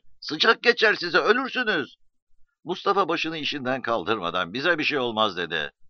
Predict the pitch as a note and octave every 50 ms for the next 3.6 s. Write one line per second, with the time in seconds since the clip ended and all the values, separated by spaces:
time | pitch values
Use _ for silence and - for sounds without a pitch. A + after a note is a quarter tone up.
0 | _ _ _ _ - F3 G3 G#3 G3 - - _ - - - G3+ C#4 C#4 B3+ B3+
1 | A3+ B3 C4+ C4+ C4+ B3+ C4 B3+ G#3 E3+ A#3 A#3+ B3+ B3+ B3+ B3 B3 A#3+ G3 D#3+
2 | F#3 D3+ C#3+ E3+ D#3+ C3 B2 D3+ D#3 - - C3+ A#2+ A2 A#2 B2+ A2+ F2 G2 G2
3 | - - G#2 G2+ - E2+ F#2 F2+ D#2 E2+ F2+ F2+